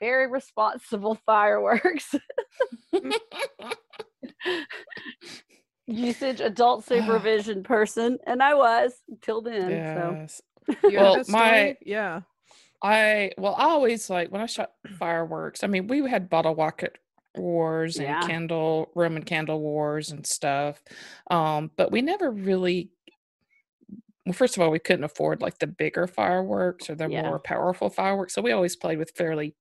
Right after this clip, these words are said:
Speaker 2: tame fireworks. That's when I was talking with you and Jeff and Facebook, and I was saying, "Yeah, I had a firework go off in my hand before," but it
Speaker 3: Mm-hmm.
Speaker 2: was just, it was one of those lady fingers.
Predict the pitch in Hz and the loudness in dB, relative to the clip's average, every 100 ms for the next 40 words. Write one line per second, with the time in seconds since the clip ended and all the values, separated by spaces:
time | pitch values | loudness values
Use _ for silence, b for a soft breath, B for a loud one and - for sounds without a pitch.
0 | _ _ - 156 151 147 151 - _ B | _ _ -4 -4 -2 -6 -10 -14 _ B
1 | B B - 156 143 139 139 - 175 180 | B B 2 2 4 0 -2 0 0 0
2 | - _ 180 175 170 165 - 180 180 - | -6 _ 0 2 2 0 -2 0 0 -2
3 | 170 160 160 180 170 165 156 165 156 160 | -4 -4 -8 -4 -4 -4 -2 0 0 -2
4 | - - 170 185 190 - - 151 151 - | -6 -12 -6 -4 -2 -4 -2 -2 -2 -6
5 | 160 - 151 156 147 147 165 165 147 131 | -6 -4 -4 -6 -4 -4 -2 -2 -4 -4
6 | - _ 165 147 156 - - - - - | -10 _ -2 -2 -2 -4 -4 -4 -2 -2
7 | 175 160 156 143 147 165 165 - 156 151 | -2 -4 -4 -6 -8 -8 -8 -4 -2 -2
8 | 170 175 180 180 175 165 - 180 - B | -2 -4 -2 -2 -2 -4 -4 -2 -4 B
9 | B B - 202 214 202 185 180 165 165 | B B -2 0 0 0 0 0 0 2
10 | 175 180 170 165 156 156 160 - | 0 -2 -4 -4 -4 -6 -6 -10